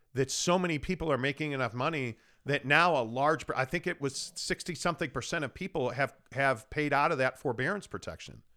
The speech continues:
So you're getting grants from the government. You're making more money. You're,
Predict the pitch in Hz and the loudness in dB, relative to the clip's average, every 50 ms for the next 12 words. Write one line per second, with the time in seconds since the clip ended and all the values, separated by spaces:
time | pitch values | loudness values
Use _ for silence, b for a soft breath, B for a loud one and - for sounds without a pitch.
0 | _ _ _ _ _ _ _ _ _ - - - 165 156 151 156 - 151 139 120 | _ _ _ _ _ _ _ _ _ -10 0 4 4 6 6 4 2 0 -2 0
1 | 143 156 147 120 95 110 120 143 160 175 - - - 175 156 135 110 - 131 127 | 0 0 0 -2 0 0 2 2 2 0 0 -2 -2 0 0 0 2 2 2 2
2 | 110 107 107 117 139 - 120 117 120 110 110 127 143 160 156 - 180 160 139 135 | 2 0 -4 -4 -6 -6 -6 -4 -4 -4 -2 -2 -2 -2 -2 -4 -4 -2 -2 -2
3 | 127 113 117 127 151 170 123 92 90 101 110 b b b b b b b - 139 | -2 -2 0 0 0 0 -2 -4 -6 -8 -8 b b b b b b b -6 0
4 | 147 151 156 | 0 0 0